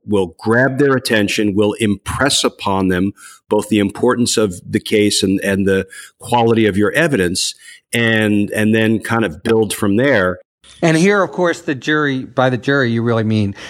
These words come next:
Speaker 2: the American public. So
Speaker 1: It,
Speaker 2: kind of
Speaker 1: it,
Speaker 2: a catchphrase that resonates, like,
Speaker 1: it,
Speaker 2: not
Speaker 1: it,
Speaker 2: quid pro quo.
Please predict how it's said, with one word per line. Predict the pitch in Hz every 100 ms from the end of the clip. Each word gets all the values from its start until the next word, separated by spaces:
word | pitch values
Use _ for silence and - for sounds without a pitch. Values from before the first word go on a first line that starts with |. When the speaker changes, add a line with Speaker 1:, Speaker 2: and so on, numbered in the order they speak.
| - -
Speaker 2:
the | 117
American | 110 113 104 - 92
public. | - 110 90 80 -
So | 113
Speaker 1:
It, | 127
Speaker 2:
kind | 139 127
of | 101
Speaker 1:
it, |
Speaker 2:
a |
catchphrase | 104 - 135 131 - - 123 113 110 107 - - -
that | 110 110
resonates, | 117 135 120 117 104 87 82 -
like, | 110 104
Speaker 1:
it, | 127
Speaker 2:
not | 143 131
Speaker 1:
it, | 123
Speaker 2:
quid | 127 90
pro | - 107 90
quo. | 104 80